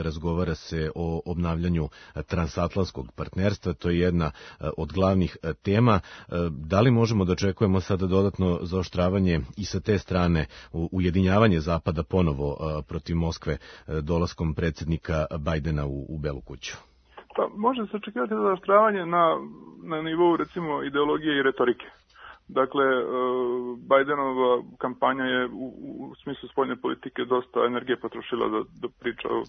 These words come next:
Speaker 2: tome da, e, demokratske države sveta se moraju držati zajedno, da se, mm, etos liberalne demokratije mora, mora očuvati i da se ta vrsta, a, različitosti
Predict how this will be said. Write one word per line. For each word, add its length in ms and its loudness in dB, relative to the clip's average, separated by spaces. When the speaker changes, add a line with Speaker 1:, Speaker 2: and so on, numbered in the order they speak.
Speaker 2:
tome 240 -6
da, 100 0
e, 120 0
demokratske 540 -4
države 440 -2
sveta 260 -4
se 60 -8
moraju 220 -4
držati 300 -12
zajedno, 540 2
da 140 -8
se, 140 -14
mm, 960 -16
etos 400 0
liberalne 400 -4
demokratije 500 -6
mora, 300 2
mora 220 0
očuvati 420 0
i 60 -4
da 120 0
se 140 -4
ta 140 2
vrsta, 300 -2
a, 800 -6
različitosti 680 0